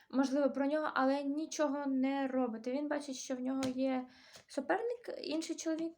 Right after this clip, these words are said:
який бореться, е, за вас. Ви зараз до нього прив'язані, до цього чоловіка. Він бачить вас княгинею, такою сильною, гарною, знаєте собі ціну. І він бачить себе поруч з вами князем.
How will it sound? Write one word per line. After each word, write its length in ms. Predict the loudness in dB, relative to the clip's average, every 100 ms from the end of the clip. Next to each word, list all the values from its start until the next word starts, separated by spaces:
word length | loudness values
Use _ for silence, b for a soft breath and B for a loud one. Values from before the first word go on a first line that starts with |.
| -12
який 240 | -6 -2 0
бореться, 420 | 0 -2 -4 -8
е, 760 | -8 -10 -10 -10 -8 -6 -4 -4
за 160 | -2
вас. 540 | 0 0 0 -2 -6 -16 B B B B -14
Ви 320 | -2 2 2
зараз 320 | 4 4 4
до 100 | 0
нього 460 | -2 0 -2 -2 -2
прив'язані, 520 | 0 2 2 2 -2
до 100 | -4
цього 220 | -6 -8 -8
чоловіка. 320 | -8 -8 -6
Він 100 | -4
бачить 280 | -4 -4 -6
вас 180 | -6
княгинею, 640 | -6 -4 -2 0 0 0 -4
такою 240 | -6 -8
сильною, 600 | -8 -6 -2 0 0 -2
гарною, 500 | -2 0 0 -4 -6 -8 B B B B
знаєте 320 | -2 0 0 0
собі 260 | -4 -4
ціну. 520 | -4 -4 -2 0 -2 -4 -8
І 140 | -4 -2
він 340 | 0 0 2
бачить 400 | 2 2 0 -6
себе 320 | -6 0 0
поруч 420 | 2 0 0 0
з 180 | -6 -4
вами 240 | -2 -2 -4
князем. 460 | -2 0 0 -4